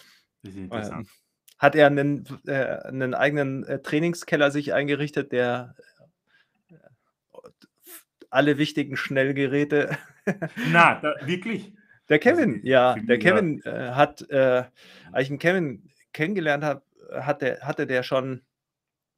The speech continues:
Speaker 2: ein Leoko-Wettkampfset, Scheiben und Stange, Ivanko, Schnell, äh, und,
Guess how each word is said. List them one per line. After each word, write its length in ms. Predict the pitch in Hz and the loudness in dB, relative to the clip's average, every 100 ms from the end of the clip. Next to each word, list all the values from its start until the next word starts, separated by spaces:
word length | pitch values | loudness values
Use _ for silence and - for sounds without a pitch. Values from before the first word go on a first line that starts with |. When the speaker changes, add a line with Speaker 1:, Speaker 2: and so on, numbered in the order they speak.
| _ _ - - | _ _ -20 -8
Speaker 2:
ein 80 | 123 | -6
Leoko-Wettkampfset, 1500 | 113 120 143 175 180 185 143 165 175 - 190 190 - 185 196 | -2 0 0 0 0 0 0 -4 -4 -4 -4 -4 -2 -2 -2
Scheiben 500 | - - 135 147 160 | -4 0 0 0 -4
und 160 | - 131 | -8 -8
Stange, 380 | - 139 160 151 | -4 -4 -2 -6
Ivanko, 800 | 123 110 123 160 - 170 175 - _ _ - | -6 -4 -6 -6 -4 -4 -4 -10 _ _ -14
Schnell, 600 | - 127 123 139 170 170 _ _ _ _ _ _ - | -8 0 2 2 0 -6 _ _ _ _ _ _ -6
äh, 400 | 131 123 117 113 - _ _ _ | -4 0 -2 -4 -10 _ _ _
und, 580 | 143 147 147 - - | 2 2 0 -8 -20